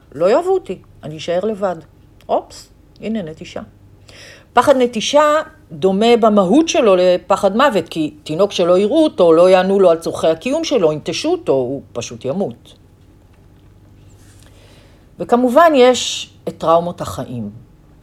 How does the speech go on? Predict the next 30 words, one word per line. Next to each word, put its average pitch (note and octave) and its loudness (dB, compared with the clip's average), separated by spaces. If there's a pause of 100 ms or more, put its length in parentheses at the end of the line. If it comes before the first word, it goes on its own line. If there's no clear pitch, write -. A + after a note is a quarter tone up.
(280)
למשל D#3+ -4
חרם, D3 -2 (680)
שמייצר D3+ -2
את F#3 -4
המקום D#3+ -4
של D3+ -6 (120)
"לא D#3+ 0
יאהבו D3 -2
אותי B2+ -10 (240)
ואני C3+ -8
אשאר C#3 -4
לבד", C#3 -2 (560)
ממנו E3 -8
אנחנו D#3 -10
יכולים D3 -8
להתפתח D3+ -8
לאנשים C#3+ -10
שלא E3 -4
ייתנו A3+ -6
לאחרים F#3 -6
להיכנס D3+ -10
אלינו B2+ -8
כל A#2 -12
כך - -14 (100)
בקלות. C#3+ -10 (760)
לא D#3 0
ישימו A3+ 0
את - -4
הלב E3+ 0
שלהם D3+ -8